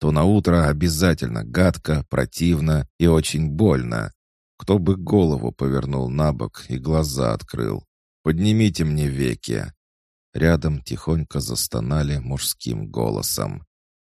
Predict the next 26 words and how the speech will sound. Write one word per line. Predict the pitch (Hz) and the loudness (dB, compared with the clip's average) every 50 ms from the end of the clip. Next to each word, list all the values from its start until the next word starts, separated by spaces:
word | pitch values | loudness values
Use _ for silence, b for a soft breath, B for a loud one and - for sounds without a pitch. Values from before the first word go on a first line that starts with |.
| _ _ _ _ _ | _ _ _ _ _
«Эй, | - - 82 87 85 85 78 69 62 - - | 0 2 2 4 4 2 2 0 -4 -8 -10
бешеный | - 65 82 90 90 - - 82 85 82 82 80 | -4 0 0 2 2 0 0 -2 0 0 0 0
Алан, | 76 73 69 67 60 58 55 57 50 - - _ _ _ _ _ | 0 0 0 0 -2 -2 -4 -6 -8 -12 -14 _ _ _ _ _
а | - 69 | -6 -4
в | - - | -4 -6
кувшине | - - 85 - - - - 87 90 82 76 65 62 | -4 -4 -4 -2 -2 -4 0 0 0 2 0 -2 -4
вина | 60 67 78 80 82 80 73 67 | -2 -2 -2 0 0 0 -2 -2
не | 64 64 | -2 -4
осталось?» | 65 64 - - - 82 85 92 87 71 - - - - - _ _ | -4 -4 -4 -2 0 2 4 4 4 2 0 -4 -6 -8 -12 _ _
прохрипел | - 67 - - - 64 - - 67 62 58 60 | -12 -12 -8 -6 -8 -8 -6 -4 -4 -4 -4 -4
Иверт. | 58 58 62 62 55 50 - - - - _ _ _ _ _ _ _ _ _ _ _ _ _ | -6 -4 -4 -4 -4 -4 -6 -10 -16 -20 _ _ _ _ _ _ _ _ _ _ _ _ _
«Как | - 92 95 76 - - | 0 0 0 0 -2 -4
вы | 76 82 80 | -2 -2 0
можете | 80 87 92 90 82 85 - - 76 | 2 2 2 2 0 0 -2 -2 -2
столько | - - - 82 78 64 - - 80 73 - _ | -4 -2 0 0 -2 -2 -2 -4 -6 -6 -6 _
пить?» | - 90 67 58 - - - - - _ _ _ _ _ _ _ _ _ _ _ _ | -2 -2 -2 -2 -2 -6 -10 -10 -12 _ _ _ _ _ _ _ _ _ _ _ _
«Мы | 76 78 82 85 | -2 0 2 4
не | 82 82 85 85 | 4 4 4 4
можем», | 87 90 85 76 71 64 58 64 64 57 | 4 4 2 2 0 0 -2 -6 -8 -6
простонал | - 60 58 - - - 64 62 64 64 58 57 | -6 -6 -6 -6 -4 -4 -4 -2 -2 -2 -2 -2
в | 57 | -4
ответ | 57 - 65 57 53 - - | -6 -6 -6 -8 -8 -6 -2
Алан, | 69 73 71 71 69 69 65 62 - | 0 2 2 2 0 -2 -2 -6 -12
свесившись | _ - - - 69 69 65 - - - - - 67 62 - | _ -14 -8 -4 -2 -2 -2 -2 -6 -8 -6 -6 -6 -4 -4
с | - - | -6 -6
кровати. | - - 62 67 65 62 64 57 53 - - - 57 52 - | -4 -4 -2 -2 0 0 0 0 -2 -4 -6 -6 -6 -6 -6